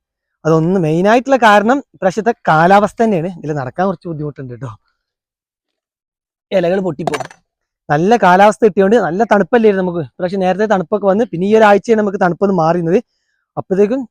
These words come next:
ചൈനീസ് കാബേജ് പെട്ടെന്ന് ആയി കിട്ടിയിട്ടുണ്ട്. ഇത് ബ്രോക്കോളി ആയിട്ടില്ല, ബ്രോക്കോളിയൊക്കെ നല്ല കരുത്തിൽ നിൽക്കുകയാണ്. ഇത് ഫ്ലവർ ആയി വരുന്നതേ ഉള്ളൂ. ഇതൊരു രണ്ട് മാസമൊക്കെ എടുക്കും. പക്ഷേ ഇത് ആദ്യമായിട്ടാണ് ഞങ്ങൾ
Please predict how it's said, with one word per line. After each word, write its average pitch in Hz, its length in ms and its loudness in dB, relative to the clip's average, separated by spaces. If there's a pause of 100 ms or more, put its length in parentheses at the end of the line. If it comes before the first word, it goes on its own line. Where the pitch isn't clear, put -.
(320)
ചൈനീസ് 165 280 -4
കാബേജ് 196 300 -4
പെട്ടെന്ന് 208 480 -6
ആയി 180 140 -2
കിട്ടിയിട്ടുണ്ട്. 170 360 -4 (240)
ഇത് 170 80 -6 (100)
ബ്രോക്കോളി 180 340 0 (100)
ആയിട്ടില്ല, 190 360 0
ബ്രോക്കോളിയൊക്കെ 196 420 -2 (400)
നല്ല 196 120 -6 (100)
കരുത്തിൽ 175 340 0 (100)
നിൽക്കുകയാണ്. 185 300 -2 (260)
ഇത് 170 100 -6 (640)
ഫ്ലവർ 180 300 2
ആയി 208 180 2
വരുന്നതേ 170 400 0
ഉള്ളൂ. 120 120 -12 (800)
ഇതൊരു 190 220 -2
രണ്ട് 247 220 2
മാസമൊക്കെ 208 300 0
എടുക്കും. 180 200 -2
പക്ഷേ 202 160 -2 (500)
ഇത് 214 80 2 (140)
ആദ്യമായിട്ടാണ് 240 480 2
ഞങ്ങൾ 226 140 -2